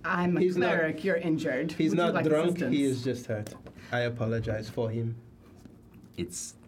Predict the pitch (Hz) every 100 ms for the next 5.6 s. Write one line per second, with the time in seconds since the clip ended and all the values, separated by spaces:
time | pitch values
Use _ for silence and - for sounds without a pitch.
0 | - - 285 - 392 440 370 349 285 262
1 | 269 254 233 220 151 190 175 156 156 156
2 | 151 160 160 165 156 165 220 233 185 185
3 | 190 180 359 - - 170 - 294 330 285
4 | 202 240 254 247 262 320 349 339 294 208
5 | 202 254 - - 285 339